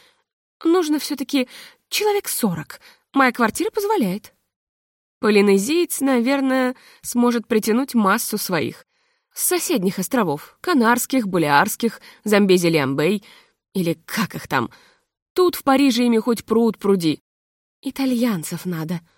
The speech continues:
Ну, конечно. Только, видишь ли, европейцев надо выбирать каких-нибудь значительных, знаменитых. Либо писателей, либо артистов.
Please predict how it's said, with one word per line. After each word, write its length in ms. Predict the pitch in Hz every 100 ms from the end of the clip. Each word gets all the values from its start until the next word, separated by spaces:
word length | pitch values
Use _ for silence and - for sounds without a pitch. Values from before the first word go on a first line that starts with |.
| _ _
Ну, 160 | - 190
конечно. 520 | 180 151 151 - 240 226 - _ _ -
Только, 260 | 269 233
видишь 320 | 277 294 208
ли, 180 | 185 180
европейцев 640 | 185 190 214 285 285 220 -
надо 280 | 208 196
выбирать 440 | 190 185 190 185 -
каких-нибудь 800 | 185 - 190 208 196 185 185 - - - _
значительных, 1040 | 277 311 392 - 370 - 165 139 127 - -
знаменитых. 640 | 170 190 247 302 170 139 - _ - -
Либо 300 | 320 359 233
писателей, 560 | 170 - 196 247 226
либо 200 | 202 190
артистов. 520 | 156 - 220 233 220